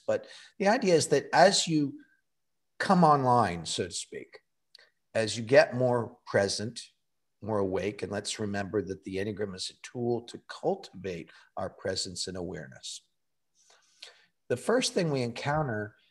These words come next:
is the first layer is just we assume we know who we are. We assume we've got a handle on, on, on who we are. We've maybe heard rumors about something called the subconscious and so forth, but,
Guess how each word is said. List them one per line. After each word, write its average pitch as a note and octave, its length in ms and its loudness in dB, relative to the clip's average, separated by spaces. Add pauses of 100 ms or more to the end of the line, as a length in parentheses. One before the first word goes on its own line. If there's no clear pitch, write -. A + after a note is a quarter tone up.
(140)
is G#2+ 240 -4
the A2 100 -2
first D#3+ 440 -2
layer B2 380 6
is G#2 180 -2
just - 260 -2
we C3+ 220 -4
assume F3 640 2
we D3+ 160 -6
know D3 200 2
who D3 160 -4
we D#3+ 200 -6
are. F#3 260 -2 (1700)
We B2 100 0
assume E3+ 360 0
we've D3+ 160 -4
got C3 180 4
a A#2+ 60 -4
handle D#3+ 440 2
on, E2+ 240 -4 (840)
on, F#2+ 360 -4 (120)
on F#2+ 200 -2
who F#2+ 180 -8
we F2+ 180 -6
are. F2+ 260 -2 (380)
We've F3+ 320 0
maybe E3 340 2
heard C3+ 360 4
rumors B2+ 460 0
about G#2+ 260 -2
something A2 340 -4
called G2+ 260 -4
the A#2+ 60 -6
subconscious G2 880 -4
and F#2+ 80 -12
so F2+ 220 -6
forth, F#2 320 -8
but, G2+ 160 -4